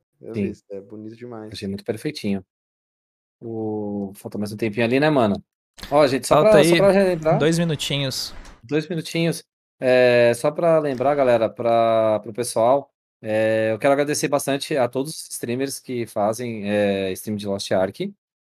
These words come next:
Speaker 2: é, desde o, desde dois mil e vinte, e o pessoal que tá chegando agora, eu acho que o jogo não teria esse hype se não fosse vocês. Acho que não é só eu, Mano Imp, o Hakim, Shiryu, o Castor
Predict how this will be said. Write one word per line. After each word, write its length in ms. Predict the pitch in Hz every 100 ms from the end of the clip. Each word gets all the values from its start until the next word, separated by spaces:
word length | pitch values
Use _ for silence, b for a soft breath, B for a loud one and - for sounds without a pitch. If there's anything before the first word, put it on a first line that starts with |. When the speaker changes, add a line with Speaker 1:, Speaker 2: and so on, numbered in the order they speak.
| _ _ 104
Speaker 2:
é, 380 | 101 101 98
desde 480 | 90 113 120 139 127
o, 140 | 127 104
desde 200 | 113 120
dois 140 | 110
mil 140 | 113
e 20 | 101
vinte, 320 | 98 160 170
e 40 |
o 20 | 165
pessoal 220 | 143 135
que 60 | 127
tá 60 |
chegando 260 | - 117 113
agora, 500 | 98 101 120 117 - _ -
eu 160 | 107
acho 160 | 110 120
que 500 | - 113 110 104 101 - _ _
o 100 | 113
jogo 200 | 107 117
não 100 | 113 135
teria 540 | 135 113 117 110 - -
esse 200 | 101 120
hype 280 | 113 104 117
se 80 |
não 140 | 107 117
fosse 200 | 117 113
vocês. 520 | 113 - 123 233 - _ _ _ - - -
Acho 140 | 95 -
que 80 |
não 220 | 104 104 107
é 100 | 104
só 400 | - 98 95 - _ -
eu, 260 | 101 110
Mano 200 | 101 98
Imp, 400 | 92 104 101 98 90
o 60 |
Hakim, 320 | 98 - 101
Shiryu, 320 | 101 98 90 107
o 120 | 107
Castor 540 | 98 - 98 117 104